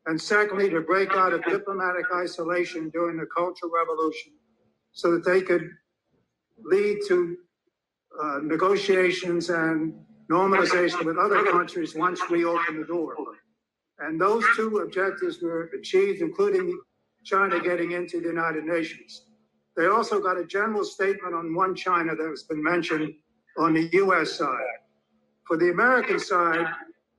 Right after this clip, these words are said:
we wanted to talk to one-fifth of the world's people. We wanted to improve relations with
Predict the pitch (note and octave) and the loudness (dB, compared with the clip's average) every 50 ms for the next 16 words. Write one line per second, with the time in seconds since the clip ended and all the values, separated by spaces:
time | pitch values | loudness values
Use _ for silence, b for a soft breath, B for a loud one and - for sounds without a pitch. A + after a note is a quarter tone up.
0 | _ _ _ _ - E3 F3+ F3+ G3 G#3+ G3+ F#3+ - F#3+ F3+ - - F#3 G3 G3+ | _ _ _ _ -4 -2 0 0 2 2 2 0 -2 -4 -8 -6 -4 -2 0 0
1 | G3 F#3+ G3 F3+ E3 F3 F#3+ G3+ G3+ - - G#3 G#3 - G3+ F3 D#3+ F3+ F3 E3+ | -2 -2 -4 -6 -4 -4 -4 -4 -4 -4 -4 -4 -2 -2 -4 -4 -4 -4 -2 -2
2 | F3 E3+ E3 D#3+ - _ - G3 A3+ G#3+ - A3 A#3 G#3+ F3 E3 D#3+ F3 F#3 F#3 | -2 -2 -4 -6 -8 _ -4 -4 -4 -4 -6 -8 -8 -8 -8 -10 -8 -6 -6 -6
3 | F3 E3+ - - E3+ D#3+ E3 - F#3+ G#3+ A3+ A3+ - F#3+ F#3 F#3 F#3+ F#3+ F#3 - | -6 -6 -6 -6 -6 -6 -4 0 0 2 2 2 0 0 2 2 2 2 0 -2
4 | - F#3+ - - - - - D#3 D#3 | -4 -6 -8 -10 -10 -6 -4 -4 -2